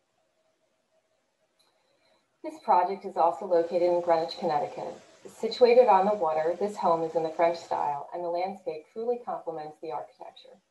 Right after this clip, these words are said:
We were tasked with renovating an existing landscape and used the opportunity to create hedged garden rooms, a formal lawn, incorporate topiary, wildflower meadows, and wisteria vines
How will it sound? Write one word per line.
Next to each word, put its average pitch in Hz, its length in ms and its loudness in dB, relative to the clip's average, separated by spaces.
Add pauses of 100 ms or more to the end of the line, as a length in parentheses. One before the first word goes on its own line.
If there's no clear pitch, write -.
(640)
We 233 140 -4
were 302 200 -6
tasked 175 360 -4
with 175 200 -8
renovating 160 580 -6
an 160 120 -6
existing 185 500 -4
landscape 156 540 -8 (100)
and 170 140 -8
used 175 220 -8
the 214 120 -6
opportunity 165 800 -8
to 196 80 -20
create 156 480 -8
hedged - 460 -8
garden 160 320 -2
rooms, 151 340 -16 (240)
a 185 140 -12
formal 190 340 -4
lawn, 151 400 -6 (720)
incorporate 190 720 -4
topiary, 175 720 -8 (140)
wildflower 180 640 2
meadows, 160 440 -4 (120)
and 170 100 -8
wisteria 156 500 -10
vines 151 360 -12